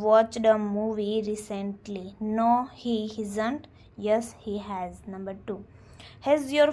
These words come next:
friend complete his hair homework?" Yes, he has. Or no, he hasn't. નંબર થ્રી, "Has your friend visited Science City?" Yes, he has. Or No, he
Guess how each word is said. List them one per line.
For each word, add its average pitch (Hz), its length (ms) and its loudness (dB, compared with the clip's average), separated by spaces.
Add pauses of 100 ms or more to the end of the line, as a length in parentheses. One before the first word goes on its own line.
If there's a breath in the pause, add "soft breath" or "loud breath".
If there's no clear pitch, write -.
friend 262 400 -2
complete 233 580 2 (100)
his 208 160 -2 (160)
hair 196 220 -2 (120)
homework?" 220 460 0 (340 loud breath)
Yes, 226 300 4 (140)
he 214 100 -2 (160)
has. 247 320 2 (560 soft breath)
Or 202 400 6 (240)
no, 277 220 0 (260)
he 226 140 0 (280)
hasn't. 190 460 -8 (180)
નંબર 208 280 -6
થ્રી, 208 340 -10 (540 loud breath)
"Has 277 260 2
your 285 180 2 (120)
friend 254 340 -2
visited 214 480 -2
Science 202 500 -12
City?" 214 320 -6 (200)
Yes, 277 360 4 (160)
he 208 80 -4 (160)
has. 190 380 -2 (220)
Or 208 200 0 (460 loud breath)
No, 285 400 4
he 220 300 -6